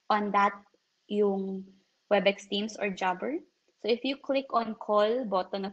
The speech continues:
Microsoft Teams, it will just cross-launch a Webex Teams that will do the call for you.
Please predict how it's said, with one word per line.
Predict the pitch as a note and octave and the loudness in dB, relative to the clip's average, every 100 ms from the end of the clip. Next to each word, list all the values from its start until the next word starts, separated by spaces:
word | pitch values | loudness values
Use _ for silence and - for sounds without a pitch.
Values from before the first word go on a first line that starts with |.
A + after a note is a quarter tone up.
| - | -8
Microsoft | F#3+ G3 G3 F#3+ _ | -10 -10 -12 -12 _
Teams, | F3+ F3+ F3+ - | -6 -6 -8 -10
it | G#3 | -2
will | A3 G#3 | 0 0
just | G3+ G3+ - _ | 0 -4 -8 _
cross-launch | F#3+ G3 - A3 F#3+ F3+ F#3+ - - - _ _ _ | 0 0 -4 -2 0 -2 -4 -8 -10 -16 _ _ _
a | G3+ | -2
Webex | F#3+ F3 F3+ - - | 0 0 0 -4 -4
Teams | F#3 F3 F3 - F#3 | -2 -2 -6 -4 0
that | F3+ - | 0 -2
will | - F#3+ F3+ F3+ | -6 0 0 0
do | F#3 | -2
the | F3+ F3 | -2 -4
call | F3 E3+ E3 E3+ | -4 -4 -4 -6
for | - E3+ | -4 -4
you. | E3 E3+ | -2 -6